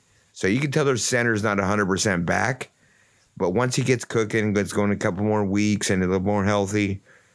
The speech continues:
I think they'll start doing better. But they're gonna have to do something in the offseason to shore that shit up if they want Stafford to play another year or two.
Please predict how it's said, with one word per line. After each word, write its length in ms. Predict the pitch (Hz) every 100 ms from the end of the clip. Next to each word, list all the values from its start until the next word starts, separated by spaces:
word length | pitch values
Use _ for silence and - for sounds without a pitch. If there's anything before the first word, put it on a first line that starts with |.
| -
I 60 | -
think 160 | 143 139
they'll 80 |
start 240 | 139 135 120
doing 240 | 117 101
better. 540 | 80 - 92 92 90 - _ _ _ _
But 140 | 82
they're 140 | 90 113
gonna 160 | 160
have 100 | 127
to 80 | 113
do 180 | 92 101
something 320 | 92 98 92
in 100 | 87
the 80 | 85
offseason 560 | 85 85 82 87 82 85
to 60 |
shore 240 | 80 90 85
that 160 | 80 80
shit 220 | - 85
up 220 | 82 82
if 60 | -
they 120 | 90
want 220 | 87 78
Stafford 440 | - 85 80 82 80
to 60 |
play 220 | - 85
another 240 | 82 82 82
year 220 | 82 80
or 60 | 80
two. 260 | 80 -